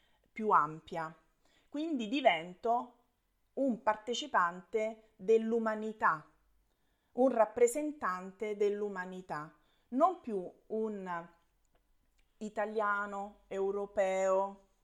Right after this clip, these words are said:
ok? Eh, romano. Eh. Esco da questa etichetta.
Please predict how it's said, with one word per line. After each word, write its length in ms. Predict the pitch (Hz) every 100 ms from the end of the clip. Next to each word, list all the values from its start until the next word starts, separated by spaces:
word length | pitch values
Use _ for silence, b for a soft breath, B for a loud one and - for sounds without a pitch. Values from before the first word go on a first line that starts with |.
| _
ok? 240 | - - 247
Eh, 1400 | 214 185 180 _ _ _ _ - 175 170 165 165 160 160 _
romano. 1000 | - 214 208 196 185 180 185 185 190 _ _
Eh. 140 | 175 - _ _ _ _ _ _
Esco 720 | - 302 311 - - 359 - -
da 200 | 196 233
questa 400 | 254 247 - 233
etichetta. 840 | 220 208 - 160 - _ 151 160